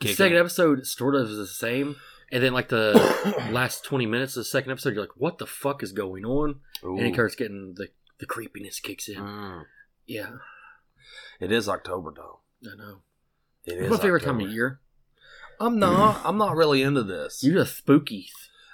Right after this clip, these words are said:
Speaker 1: No, you know what? I've, I've kind of, my nuts have dropped. I've gotten into the scary stuff, right? I've been
Speaker 2: Uh-huh.
Speaker 1: watching. I've been watching a lot of horror movies
Speaker 2: With the
Speaker 1: lately.
Speaker 2: lights on?
Speaker 1: No, in the dark.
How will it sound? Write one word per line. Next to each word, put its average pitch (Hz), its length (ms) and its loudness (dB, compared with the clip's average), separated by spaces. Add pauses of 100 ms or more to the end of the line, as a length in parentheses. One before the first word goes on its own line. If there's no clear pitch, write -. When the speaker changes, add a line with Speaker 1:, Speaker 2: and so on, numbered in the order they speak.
Speaker 1:
No, 247 180 8
you 233 160 6
know 202 140 8
what? 139 420 6
I've, 139 240 2
I've 139 160 2
kind 151 180 4
of, 123 60 -4
my 127 100 2
nuts 120 300 2
have 92 100 -6
dropped. 87 380 -4
I've 127 160 -4
gotten 143 220 0
into 113 240 -4
the 90 120 -8
scary 95 460 -6
stuff, 65 360 -12 (360)
right? 92 340 -4
I've 110 200 -6
been 123 100 -2
Speaker 2:
Uh-huh. 117 100 -2
Speaker 1:
watching. 131 280 -2 (120)
I've 143 120 -4
been 175 120 0
watching 175 280 0
a 160 40 2
lot 147 120 2
of 98 80 0
horror 107 220 0
movies 117 340 -6
Speaker 2:
With 113 160 2
the 117 60 4
Speaker 1:
lately. 104 100 4
Speaker 2:
lights 120 180 2
on? 170 220 -2 (580)
Speaker 1:
No, 113 320 -4 (120)
in 135 140 -6
the 165 60 -2
dark. 92 420 -4